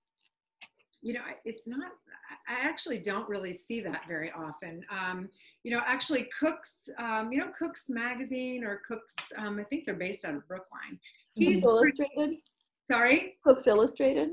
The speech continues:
Speaker 1: Yeah, Cook's Illustrated. He may, he's the kind of person who I would think would say, "You could do this if you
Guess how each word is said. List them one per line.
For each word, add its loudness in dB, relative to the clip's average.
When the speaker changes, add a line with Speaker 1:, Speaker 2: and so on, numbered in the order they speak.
Speaker 1:
Yeah, 4
Cook's 4
Illustrated. 2
He 4
may, 10
he's 2
the -2
kind 4
of -2
person 2
who -2
I 0
would -4
think -6
would -10
say, -2
"You -4
could -8
do 0
this -4
if -16
you -10